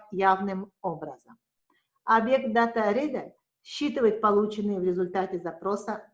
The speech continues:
данные. На экране вы видите объектную модель ado net. Здесь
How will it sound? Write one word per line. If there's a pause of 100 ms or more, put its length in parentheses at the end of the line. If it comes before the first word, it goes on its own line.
данные. (1000)
На
экране
вы
видите
объектную
модель
ado
net. (1500)
Здесь